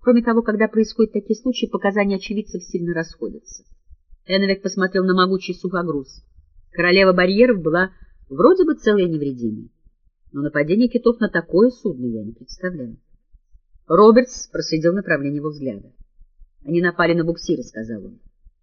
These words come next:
«Не на сухогруз. Они таранили их сбоку. Наверняка старались перевернуть, но не удалось. Потом, чтобы не дать им забросить канаты. Потом напали? Да. Забудьте об этом». Эннвек отмахнулся. «Кит может что-нибудь опрокинуть,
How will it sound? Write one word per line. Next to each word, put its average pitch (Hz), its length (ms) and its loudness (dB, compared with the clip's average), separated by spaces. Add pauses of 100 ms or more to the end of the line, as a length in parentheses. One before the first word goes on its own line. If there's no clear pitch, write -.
(120)
«Не 180 180 0
на 185 100 2
сухогруз. - 800 -8 (460)
Они 175 240 0
таранили 185 420 2
их 151 120 -6
сбоку. 139 480 -6 (600)
Наверняка 165 400 0
старались 175 400 0
перевернуть, 180 560 0
но 131 60 -4
не 127 140 -4
удалось. 170 460 -4 (460)
Потом, 208 240 4
чтобы 196 240 2
не 202 120 4
дать 208 320 2
им 185 220 -2
забросить 180 560 0
канаты. 160 580 -4 (540)
Потом 233 420 2 (260)
напали? 185 480 -4 (180)
Да. 123 280 -8 (460)
Забудьте 175 600 0
об 135 100 -8
этом». 131 300 -10 (380)
Эннвек 180 340 2
отмахнулся. 180 680 -6 (380)
«Кит 370 160 4
может 359 240 4
что-нибудь 294 400 0
опрокинуть, 240 640 -4